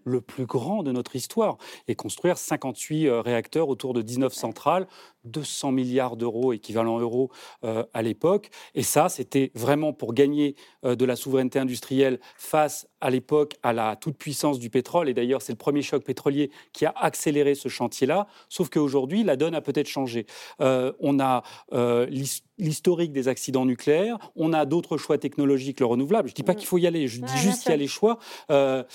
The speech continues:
Speaker 1: euh, et puis aujourd'hui, on n'impose plus à la population de la même manière, et c'est là, on va peut-être en parler, on voit la fronde anti-éolienne
Speaker 2: On va en
Speaker 1: aujourd'hui,
Speaker 2: parler.
Speaker 1: les temps ont changé et on ne peut plus imposer de la même manière, et on le voit aussi sur Linky. Pour revenir juste à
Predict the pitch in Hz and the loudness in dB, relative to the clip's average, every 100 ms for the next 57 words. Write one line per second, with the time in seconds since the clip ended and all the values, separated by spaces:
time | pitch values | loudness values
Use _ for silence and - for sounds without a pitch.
0 | - - - 135 131 131 147 131 - 170 | -18 -12 -2 2 2 0 -2 -8 -4 -2
1 | 175 156 165 165 208 180 160 - 180 - | 0 2 0 0 -2 0 0 0 -4 -4
2 | - 202 214 208 _ - 139 139 151 160 | -4 0 2 0 _ 0 0 0 -4 0
3 | 156 - - 196 208 - - 139 143 156 | 0 0 -2 -2 -2 -8 0 2 4 2
4 | 151 151 160 151 135 - 131 135 117 - | -2 -2 -2 -4 -4 -2 2 2 0 -4
5 | 123 117 131 123 131 139 - - 135 120 | -2 -2 0 0 0 -2 -4 -8 -4 -2
6 | 117 139 127 - 147 139 127 - 131 127 | 0 0 0 -4 -2 -2 -2 0 2 4
7 | 131 127 123 123 214 202 180 196 214 139 | 2 0 0 0 2 2 2 0 0 0
8 | - 180 165 185 151 - 156 147 226 202 | 2 0 -2 -4 -4 -2 -2 0 0 0
9 | 147 156 185 175 220 196 - 170 160 147 | 0 0 -2 -4 -2 -2 -2 -2 2 4
10 | 135 135 143 202 147 127 127 135 156 - | 4 2 0 -2 0 2 2 2 -2 -4
11 | 190 - 151 147 135 143 - - - - | -6 -2 0 0 -2 -6 -8 -10 -14 -16
12 | 190 - - 170 185 202 202 160 175 - | -20 -20 0 4 6 6 4 2 0 2
13 | 160 143 | 2 2